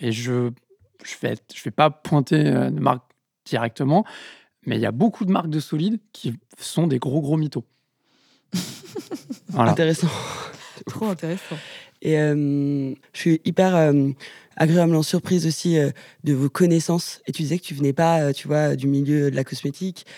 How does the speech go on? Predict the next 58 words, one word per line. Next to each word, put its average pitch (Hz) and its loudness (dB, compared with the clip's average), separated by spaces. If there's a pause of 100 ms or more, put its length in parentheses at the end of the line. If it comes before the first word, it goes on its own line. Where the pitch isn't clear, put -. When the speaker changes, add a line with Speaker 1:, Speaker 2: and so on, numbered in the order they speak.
(200)
Speaker 2:
euh, 135 -4 (180)
toi 160 -2
non 147 4
plus. 196 2 (280)
Enfin, - -8 (220)
genre, - -12
vous 131 -2
êtes - -6
hyper 147 2
badass 151 4
de 156 0
dire, « - 2
OK, 131 0
vas-y, 139 -2
je 151 -4
vais 123 -2
monter 131 -4
ma, - -4 (120)
ma 135 2
marque 139 2
de, 135 2
de 139 0
cosmétiques. » 151 -2 (300)
Je - -20
trouve 160 -4
ça 160 4
vachement, 170 4
euh, 160 6
culotté 175 2
aussi, 202 2 (380)
euh, 147 4
d'arriver 180 2
dans 147 4
une 143 2
industrie 147 0
qui 139 -2
est 135 -6
tellement 170 0
complexe, 160 -4
avec 151 -2
aussi, 165 -2
euh, 143 -2 (200)
quelque 156 -4
chose 143 -6
de 139 -4
très 160 -4
scientifique. - -4 (120)
Comment 208 6
vous 196 2
êtes 165 2
dit, « 156 -2
OK, 160 -4
vas-y, 143 0
là, 156 2
je 156 0
vais 165 2
lancer 151 0
ma, 139 0